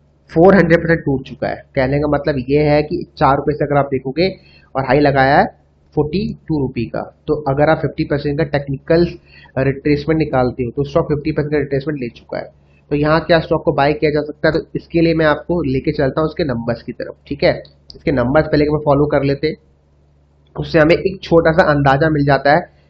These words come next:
कि stock में अभी आप क्या कर सकते हो। तो basically आप देख सकते हो company का, जैसे आपको पता है, ठीक है, विंड मिल्स का काम है, एनर्जी से related काम है,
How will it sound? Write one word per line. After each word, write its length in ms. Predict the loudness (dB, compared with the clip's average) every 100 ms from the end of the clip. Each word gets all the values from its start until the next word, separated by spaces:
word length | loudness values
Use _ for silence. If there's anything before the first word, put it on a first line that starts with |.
| _
कि 80 | -6
stock 320 | 2 2 4
में 60 | 0
अभी 200 | 0 4
आप 120 | 2 4
क्या 140 | -2
कर 120 | -2 -8
सकते 340 | -12 _ -18
हो। 60 | -10
तो 60 | 0
basically 320 | 0 0 2 2
आप 120 | 4
देख 140 | 0 0
सकते 220 | -2 0
हो 40 |
company 320 | 0 -2 -2
का, 100 | 0
जैसे 200 | 0 2
आपको 180 | -2 -2
पता 300 | -4 -2 0
है, 80 | 0 -2 _ _ _ _
ठीक 120 | 2
है, 80 | 4
विंड 260 | 4 0 0
मिल्स 280 | 0 -2 -4
का 120 | -2 0
काम 300 | 2 2 2
है, 100 | 0 -2
एनर्जी 380 | -4 -4 -6 -2
से 120 | 0
related 360 | -2 -4 -8 -2
काम 220 | -2
है, 100 | 2